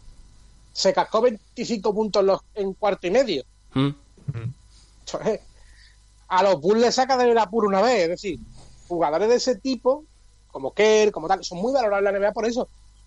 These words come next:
Speaker 1: Tipos callados, tipos que hacen grupos, tipos que tienen buena relación con todos los compañeros, que no son egoístas. Esos son los que hacen carrera.
Speaker 3: Claro.
Speaker 1: Y son a los que todo el mundo se rifa.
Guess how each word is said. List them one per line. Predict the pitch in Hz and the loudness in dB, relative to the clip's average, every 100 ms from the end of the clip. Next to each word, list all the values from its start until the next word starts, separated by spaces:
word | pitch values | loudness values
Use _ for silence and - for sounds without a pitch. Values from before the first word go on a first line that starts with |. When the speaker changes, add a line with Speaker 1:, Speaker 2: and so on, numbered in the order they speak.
| - | -8
Speaker 1:
Tipos | 190 165 185 | -4 0 0
callados, | 180 180 254 269 294 | 2 2 4 4 2
tipos | - 170 | -4 -14
que | 175 | -12
hacen | - 175 | -8 -4
grupos, | 185 262 269 262 _ _ _ - | 0 0 2 0 _ _ _ -10
tipos | 202 196 | -4 -2
que | 170 170 | -2 0
tienen | 185 185 170 | 2 2 2
buena | 202 202 | 2 2
relación | 170 196 - 185 | 0 -2 -2 -6
con | 185 170 | -4 -2
todos | 180 | -2
los | 180 | -2
compañeros, | 175 165 180 220 269 269 | -2 -2 0 4 4 4
que | 233 | -2
no | 180 | -6
son | - 196 | -4 0
egoístas. | 196 226 - 262 - - - - - - - - - - | 0 0 -4 -8 -8 -20 -20 -20 -20 -20 -20 -20 -20 -20
Esos | - 175 | -8 -4
son | - 196 | 0 0
los | 233 226 | 0 -2
que | 240 | -2
hacen | 202 196 | 0 -2
carrera. | 151 143 226 190 _ _ _ _ _ _ _ _ _ _ _ - - | -2 0 0 -2 _ _ _ _ _ _ _ _ _ _ _ -20 -10
Speaker 3:
Claro. | 113 92 101 - - - - - - - - - | -6 -4 -6 -10 -20 -20 -20 -20 -20 -20 -16 -8
Speaker 1:
Y | 180 | -2
son | 190 190 | 2 2
a | 208 | 2
los | 202 | 2
que | 240 | 2
todo | 247 | 2
el | |
mundo | 240 240 208 | -2 -4 -2
se | 175 | -2
rifa. | 160 240 214 | -4 -6 -8